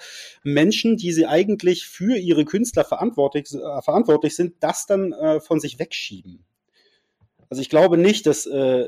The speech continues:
diese Strukturen da so vorherrschen. Es wird, es gibt wohl einen Wandel, weil halt eben die öffentliche Wahrnehmung und, äh, die Teilnahme von Fans und die Solidaritätsbekundung viel präsenter ist als früher. Aber das ist ein langsamer Prozess. Ich glaube nicht, dass da,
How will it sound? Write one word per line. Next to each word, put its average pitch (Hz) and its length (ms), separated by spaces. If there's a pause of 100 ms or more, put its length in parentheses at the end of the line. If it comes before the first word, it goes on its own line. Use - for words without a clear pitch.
(160)
diese 139 240
Strukturen 143 600
da 135 200
so 135 180
vorherrschen. 127 640
Es 113 240
wird, 170 140 (280)
es 147 200
gibt 185 260
wohl 180 140
einen 123 160
Wandel, 247 400
weil 147 180
halt 139 160
eben 139 220
die 127 160
öffentliche 131 420
Wahrnehmung 214 720
und, 147 280
äh, 139 120
die 127 140
Teilnahme 156 480
von 135 180
Fans 160 320
und 135 100
die 135 60
Solidaritätsbekundung 151 1120 (460)
viel 160 600 (180)
präsenter 147 640
ist 196 180
als 190 200
früher. 220 360 (1120)
Aber 135 240
das 127 160
ist 120 60
ein 131 100
langsamer 120 460
Prozess. 117 500
Ich - 100
glaube 110 280
nicht, 113 200
dass - 140
da, 104 240